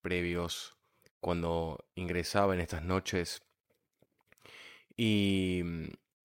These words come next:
puedo darme cuenta de muchas cosas. Puedo entender que, que es como una especie de retiro espiritual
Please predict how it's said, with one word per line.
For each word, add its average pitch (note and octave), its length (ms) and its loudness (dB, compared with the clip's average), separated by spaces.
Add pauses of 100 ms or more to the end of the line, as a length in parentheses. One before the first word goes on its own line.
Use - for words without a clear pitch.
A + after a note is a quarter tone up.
(260)
puedo A2+ 340 8
darme F#2+ 280 6
cuenta F#2 380 2
de F2 80 2
muchas F2+ 460 -2
cosas. - 640 -4 (500)
Puedo F#2+ 220 6
entender F#2 680 4 (680)
que, F2 720 0 (960)
que G2 180 4
es - 380 -4 (320)
como B2+ 160 2
una C3+ 80 2
especie B2+ 460 0
de F#2+ 140 4
retiro F#2 440 0
espiritual G#2 840 0